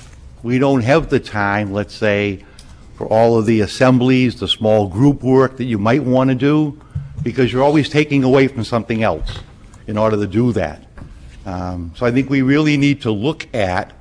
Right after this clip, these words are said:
um, the school day, the school year, so we have more time with kids. So you can have programs like that and not take away from the math class or take away from the English class,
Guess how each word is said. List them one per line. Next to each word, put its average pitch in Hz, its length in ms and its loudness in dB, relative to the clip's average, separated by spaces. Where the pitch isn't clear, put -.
um, 87 560 -6
the 101 80 -6
school 113 300 0
day, 139 500 6
the 104 160 -6
school 104 400 -6
year, 143 440 0
so 131 140 -2
we 131 100 2
have 139 140 2
more 147 160 2
time 147 300 -2
with 151 140 -4
kids. - 480 -2
So - 100 -4
you 147 140 4
can 151 100 0
have 185 160 4
programs 101 560 2
like 104 220 -2
that 104 280 -2
and 123 140 2
not 143 180 4
take 143 200 0
away 135 180 4
from 123 120 -4
the 127 60 2
math 120 360 2
class 90 340 -6
or 110 60 -4
take 131 200 -4
away 131 200 2
from 123 140 -6
the 120 140 2
English 101 280 0
class, 85 400 -8